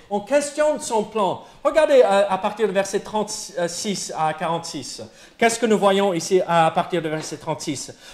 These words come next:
Voyez comme il aimait. Et quelques-uns d'entre eux dirent, « Lui qui a ouvert les yeux de l'aveugle, ne pouvait-il pas faire aussi que cet homme ne mourut point ? »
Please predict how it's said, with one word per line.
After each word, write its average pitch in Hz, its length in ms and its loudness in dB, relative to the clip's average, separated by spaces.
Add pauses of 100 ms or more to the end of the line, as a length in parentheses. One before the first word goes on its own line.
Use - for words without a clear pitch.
(160)
Voyez 294 320 4
comme 269 320 6
il 247 120 4
aimait. 262 600 4
Et 202 100 0
quelques-uns 262 540 2
d'entre 208 400 2
eux 262 340 12
dirent, « 262 600 4 (380)
Lui 247 560 6
qui 208 200 0
a - 140 4
ouvert 240 420 4
les 151 380 0
yeux 240 360 10
de 165 60 0
l'aveugle, 170 640 0 (400)
ne 160 60 -6
pouvait-il 208 520 2
pas 208 240 -6 (120)
faire 202 360 2
aussi 226 400 -4 (320)
que 156 120 -12
cet - 280 -10
homme 175 360 -4 (400)
ne 123 80 -10
mourut 131 340 -6
point ? » 123 340 -14